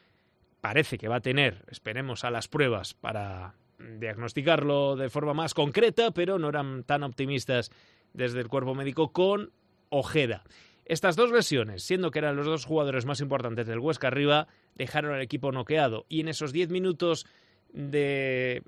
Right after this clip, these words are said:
de estar groguis, llegaron los dos goles del Albacete. ¿Mereció el Huesca empatar? Pues probablemente, probablemente mereció algo más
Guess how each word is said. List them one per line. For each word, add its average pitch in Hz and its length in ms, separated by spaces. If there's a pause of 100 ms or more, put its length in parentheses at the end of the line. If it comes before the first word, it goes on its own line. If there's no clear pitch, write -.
(200)
de 127 280
estar 160 360
groguis, 214 460
llegaron 156 500
los 123 140
dos 123 160
goles 123 220
del 113 120
Albacete. 107 540
¿Mereció 127 380
el 185 80
Huesca 180 260
empatar? 156 420
Pues 113 160
probablemente, 113 720
probablemente 120 540
mereció 113 320
algo 117 180
más 123 280